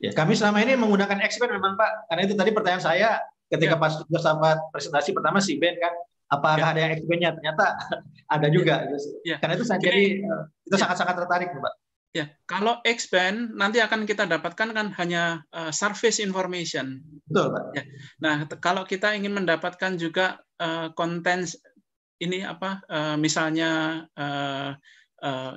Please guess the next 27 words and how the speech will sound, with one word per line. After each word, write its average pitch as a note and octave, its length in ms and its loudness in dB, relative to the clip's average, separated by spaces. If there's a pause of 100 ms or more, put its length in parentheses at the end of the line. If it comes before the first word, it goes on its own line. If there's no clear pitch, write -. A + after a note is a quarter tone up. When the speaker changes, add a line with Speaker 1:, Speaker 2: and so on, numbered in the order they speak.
(120)
Speaker 2:
kalau D#3+ 240 0
pohonnya E3+ 400 6
itu F3+ 160 -2
branch-nya D3+ 560 2
juga E3+ 320 2
masuk D#3 320 0
ke D3 80 2
dalam, E3 420 2
Speaker 1:
Iya. E3 60 -8
Speaker 2:
kemudian D3+ 320 2
gedungnya. D#3 640 0 (320)
Untuk, D#3 400 0 (160)
saya E3+ 160 4
kira, A3 480 4 (160)
eh, F3 460 0 (100)
eh, E3 400 -4
Big G#3 240 0
diminta F3+ 320 2
juga E3+ 320 0
untuk F#3 160 -2
membuat, D#3+ 640 0
eh, D#3 240 -2
mapping F3 400 0
untuk E3+ 160 0
ut-, D#3+ 400 2
ut-, D#3+ 320 4
utilitas, D#3 880 0